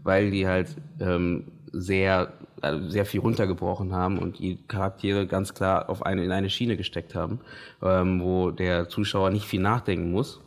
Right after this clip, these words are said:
ne? Nur wenn er reingeht, weiß er, okay, Prinzessin muss gerettet werden, äh,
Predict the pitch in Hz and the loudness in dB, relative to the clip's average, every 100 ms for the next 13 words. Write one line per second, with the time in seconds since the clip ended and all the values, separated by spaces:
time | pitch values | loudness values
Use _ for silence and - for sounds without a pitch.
0 | - 95 113 104 90 - 95 87 92 - | -8 -4 -2 -4 -8 -8 -4 -2 -2 -2
1 | 92 90 90 92 101 110 104 98 101 95 | -2 0 0 2 2 2 0 -2 0 -2
2 | 90 104 98 98 - 95 87 98 101 98 | 0 0 0 -2 -8 -6 0 0 2 0
3 | 98 101 - 92 - 92 98 90 87 87 | 0 -4 -6 -6 -2 -2 0 -2 0 0
4 | 90 90 - - - 95 92 87 64 | 0 -4 -8 -10 0 4 6 4 2